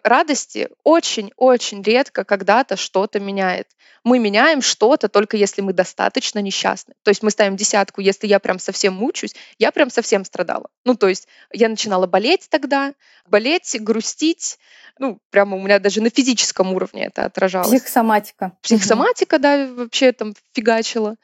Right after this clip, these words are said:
Speaker 1: Либо, если вы понимаете, что в целом-то, вот когда вы отвечаете на этот вопрос, ну, так, ну, на троечку, на двоечку. Ну, типа, если вот мне дать, ну, месяц, да, отдохнуть, то не, не то чтобы я несчастна, ну, в смысле, я не такой уж и несчастный.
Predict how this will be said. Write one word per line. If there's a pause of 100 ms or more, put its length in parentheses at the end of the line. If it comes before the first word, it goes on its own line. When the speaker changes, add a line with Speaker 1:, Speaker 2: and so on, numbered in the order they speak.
(440)
Speaker 1:
Либо,
если
вы
понимаете,
что
в
целом-то,
вот
когда
вы
отвечаете
на
этот
вопрос,
ну, (160)
так,
ну,
на
троечку,
на
двоечку. (120)
Ну,
типа,
если
вот
мне
дать,
ну,
месяц,
да,
отдохнуть,
то
не,
не
то
чтобы
я
несчастна,
ну,
в
смысле,
я
не
такой
уж
и
несчастный.